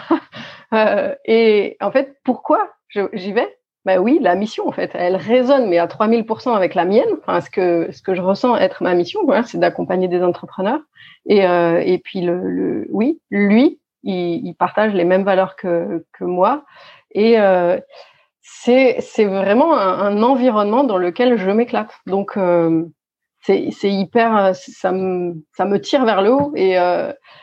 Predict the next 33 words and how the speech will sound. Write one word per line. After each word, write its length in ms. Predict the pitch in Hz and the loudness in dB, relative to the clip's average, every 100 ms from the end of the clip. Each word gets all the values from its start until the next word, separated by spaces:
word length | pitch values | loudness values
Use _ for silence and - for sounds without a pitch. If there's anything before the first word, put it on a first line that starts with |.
| _ - | _ 0
et 120 | 220 | 4
j'ai, 240 | 220 247 | 4 2
j'ai 200 | 220 277 | 4 4
eu 160 | 285 285 | 6 4
récemment, 520 | 247 247 233 226 240 | 2 2 4 2 2
tu 80 | 226 | 2
vois, 160 | 180 180 - - _ _ _ - - - - 220 - _ - - | 0 -2 -6 -20 _ _ _ -14 -14 -8 -6 -6 -10 _ -14 -4
une 160 | 214 | -2
mission 280 | 208 202 233 | -2 2 2
un 100 | 214 | 2
peu 120 | 226 | 0
difficile 500 | 202 214 214 202 320 466 - _ _ | 0 0 -2 0 2 2 0 _ _
où 300 | 208 208 196 | -4 -2 -4
j'ai, 640 | 175 190 180 180 175 175 | -2 -2 0 0 0 -2
j'ai 140 | 170 170 | -4 -8
posé 400 | - 202 202 226 | 2 2 4 4
le 100 | 196 | 2
truc, 280 | - 240 247 | 2 -2 -2
c'est 120 | 170 | -8
difficile. 540 | 170 165 180 - 285 285 _ _ _ _ | -8 -8 -8 -4 -4 -6 _ _ _ _
Mais 200 | 190 190 | 2 2
il 140 | 202 190 | 2 0
est 60 | |
venu, 460 | 175 196 214 226 214 | 2 2 4 4 4
euh, 560 | 190 175 170 165 160 156 - _ _ _ _ | 2 2 -2 -4 -8 -10 -14 _ _ _ _
ma, 340 | 185 202 190 - | -8 0 0 -2
enfin, 300 | - 175 175 | -8 -10 -6
ouais, 180 | 190 220 | -2 0
on 120 | 190 | 0
a 120 | 175 | -2
eu 80 | 185 | -2
un 100 | 180 | 0
échange 420 | 202 202 269 330 | 0 2 0 0